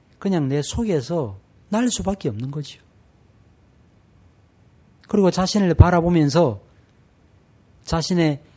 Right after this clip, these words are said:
죄상으로 인한 그런 영적인 혐오감 때문에 입맛을 잃을 지경까지 처하게 되는 것입니다.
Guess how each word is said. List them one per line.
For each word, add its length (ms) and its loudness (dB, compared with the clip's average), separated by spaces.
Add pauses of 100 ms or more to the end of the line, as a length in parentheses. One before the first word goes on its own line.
(120)
죄상으로 640 2
인한 380 2 (220)
그런 240 2
영적인 500 4
혐오감 500 4
때문에 680 2 (500)
입맛을 520 4
잃을 200 4
지경까지 580 0
처하게 480 -2 (200)
되는 220 0
것입니다. 500 -8